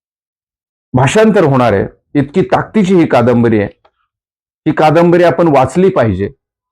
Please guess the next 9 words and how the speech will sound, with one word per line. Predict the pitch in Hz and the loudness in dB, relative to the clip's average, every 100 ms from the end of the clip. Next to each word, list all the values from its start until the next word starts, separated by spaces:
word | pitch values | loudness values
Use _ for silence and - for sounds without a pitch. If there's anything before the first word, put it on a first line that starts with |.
| _ _ _ _ _ _ - | _ _ _ _ _ _ -2
आणि | 165 170 113 123 _ _ _ _ _ _ - | 0 2 -2 -4 _ _ _ _ _ _ -4
मराठी | 135 170 190 190 | -2 0 0 -2
साहित्यातला | 147 147 - 156 160 156 | 0 0 0 -2 0 -2
एक | 151 | 0
वेगळा | 135 117 123 147 | 0 0 2 0
प्रयोग | - - 135 180 - - _ _ _ _ - - | 0 0 2 2 0 -6 _ _ _ _ -12 -6
आपण | 120 156 151 - | -4 -2 -4 -4
अनुभवला | 123 139 147 131 120 | -2 0 0 0 -2
पाहिजे, | 85 87 - | -6 -12 -20